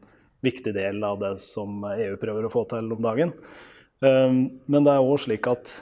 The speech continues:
i enkelte sektorer så er det veldig vanskelig å få til store, eh, utslippsreduksjoner, og for eksempel, eh, sementindustrien er en slik sektor.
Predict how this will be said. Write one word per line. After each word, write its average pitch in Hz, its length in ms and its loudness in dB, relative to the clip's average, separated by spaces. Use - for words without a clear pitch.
i 123 220 0
enkelte 117 320 -4
sektorer 127 480 0
så 156 160 -2
er 98 160 -2
det 113 160 -4
veldig 110 240 -4
vanskelig 110 540 -4
å 113 240 -6
få 117 400 -2
til 110 220 -8
store, 104 600 -6
eh, 110 480 -8
utslippsreduksjoner, 117 960 -4
og 131 180 -6
for 113 280 -2
eksempel, 113 580 -6
eh, 120 420 -8
sementindustrien 117 800 -6
er 95 240 -6
en 104 80 -12
slik - 400 -14
sektor. 101 400 -10